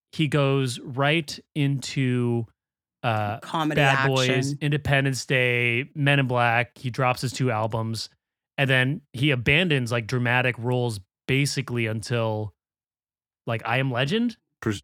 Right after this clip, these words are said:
Speaker 3: Pursuit of
Speaker 1: that's, like,
Speaker 3: Happiness is after I Am Legend.
Speaker 1: Pursuit of, or Pursuit of Happiness, two thousand six. So, it,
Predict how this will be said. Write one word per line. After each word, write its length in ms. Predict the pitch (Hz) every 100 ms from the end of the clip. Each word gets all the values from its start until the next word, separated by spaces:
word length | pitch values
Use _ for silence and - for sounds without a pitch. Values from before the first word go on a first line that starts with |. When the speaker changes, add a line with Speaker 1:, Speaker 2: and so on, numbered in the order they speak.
| _
Speaker 3:
Pursuit 260 | - 123 120
of 20 |
Speaker 1:
that's, 80 | 110
like, 60 | 98
Speaker 3:
Happiness 240 | - 101 95
is 120 | 92
after 280 | 101 - 98
I 100 | 101
Am 120 | 104
Legend. 220 | 104 110 _ _ _ _ _ _ _ _ _
Speaker 1:
Pursuit 260 | 156 156 175
of, 80 | 180
or 60 |
Pursuit 260 | 147 147 160
of 60 |
Happiness, 360 | 139 127 113 104
two 100 | 160
thousand 160 | 135 117
six. 380 | - 101 - - _ _ _
So, 340 | - 151 139 -
it, 100 | _